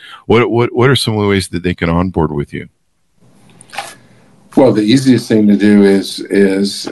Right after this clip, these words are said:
Speaker 2: to reach out to us, and we take you through the steps. I mean,
Speaker 1: Mm-hmm.
Speaker 2: when, when we bring in a new franchise, it's not, we don't try to sell anyone anything. We try to
Speaker 1: Mm-hmm.
Speaker 2: find the right person.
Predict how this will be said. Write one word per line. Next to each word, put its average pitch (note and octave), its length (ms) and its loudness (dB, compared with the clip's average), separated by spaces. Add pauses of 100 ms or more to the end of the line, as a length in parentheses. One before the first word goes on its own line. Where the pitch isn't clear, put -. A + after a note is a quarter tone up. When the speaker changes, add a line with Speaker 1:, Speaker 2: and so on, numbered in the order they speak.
Speaker 2:
to G#2 200 2
reach G#2+ 260 2
out G#2+ 200 2
to G2+ 140 0
us, G2+ 200 -4
and G#2+ 300 -2
we C#3+ 140 2
take D#3 260 0
you C3+ 80 -2
through A#2+ 160 -2
the G2 60 -4
steps. - 500 -4 (260)
I A2+ 40 0
mean, A#2+ 140 4 (160)
Speaker 1:
Mm-hmm. - 160 -8
Speaker 2:
when, B2+ 220 4 (120)
when B2 400 2 (560)
we B2 220 4
bring C#3+ 300 2
in A#2 120 -2
a G#2 40 -2
new G#2+ 180 2
franchise, A#2+ 640 -4
it's G#2 200 -8
not, B2 360 -2 (320)
we C3+ 80 4
don't F3+ 120 4
try D3 160 0
to A2+ 80 2
sell G#2 380 -2
anyone B2 380 2
anything. C3 440 0 (280)
We B2+ 100 4
try D3+ 220 2
to A2 60 -2
Speaker 1:
Mm-hmm. - 80 -20
Speaker 2:
find A2+ 240 -2
the A2 60 -2
right G2+ 240 0
person. - 380 -4